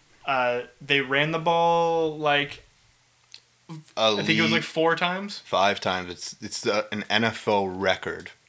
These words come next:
Speaker 2: for
Speaker 1: Yeah.
Speaker 2: l-, low. An N F L
Speaker 1: And
Speaker 2: record for the
Speaker 1: What,
Speaker 2: least amount of times
Speaker 1: was it
Speaker 2: there's
Speaker 1: five
Speaker 2: been.
Speaker 1: times?
Speaker 2: It's five.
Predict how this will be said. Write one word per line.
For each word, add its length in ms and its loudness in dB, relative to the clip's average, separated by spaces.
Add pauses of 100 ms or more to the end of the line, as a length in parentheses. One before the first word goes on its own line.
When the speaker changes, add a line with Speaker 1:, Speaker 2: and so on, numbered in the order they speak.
(160)
Speaker 2:
for 240 2
Speaker 1:
Yeah. 120 6
Speaker 2:
l-, 200 -6 (160)
low. 560 2 (360)
An 100 0
N 160 4
F 180 2
L 100 6
Speaker 1:
And 120 4
Speaker 2:
record 440 2
for 580 -4
the 100 -18 (160)
Speaker 1:
What, 100 2
Speaker 2:
least 240 4
amount 220 2
of 60 -10
times 180 -2
Speaker 1:
was 100 -2
it 40 0
Speaker 2:
there's 100 -4
Speaker 1:
five 280 4
Speaker 2:
been. 100 -2
Speaker 1:
times? 340 -2
Speaker 2:
It's 160 -14
five. 360 0